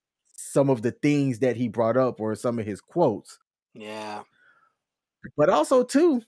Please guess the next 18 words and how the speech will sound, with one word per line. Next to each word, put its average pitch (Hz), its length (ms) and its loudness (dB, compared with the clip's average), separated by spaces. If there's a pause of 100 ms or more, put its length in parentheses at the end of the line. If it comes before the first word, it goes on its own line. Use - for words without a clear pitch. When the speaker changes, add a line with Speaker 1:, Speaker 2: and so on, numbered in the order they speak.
Speaker 1:
there's 220 220 4
this 277 100 -2
part 247 260 4
of 247 80 2
me 240 120 0
that 208 140 2
go, 208 380 2
"Can 233 260 2
you 233 200 0
necessarily 208 760 0
take 202 440 0
a 170 80 0
look," 175 240 0
especially 196 400 2
for 185 120 -4
somebody 170 400 2
that 151 120 0
has 143 280 2